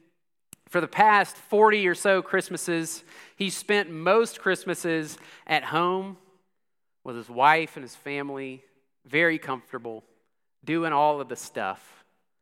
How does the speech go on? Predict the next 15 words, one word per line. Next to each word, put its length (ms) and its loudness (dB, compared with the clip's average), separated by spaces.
the 60 -10
presents, 580 -4
the 80 -12
tree, 580 -12
Christmas 440 -8
Eve 200 -12
service, 600 -10
what 160 -8
have 260 -10
you. 140 -20
This 240 -4
year 160 -4
in 80 -6
twenty 280 -10
eighteen, 520 -10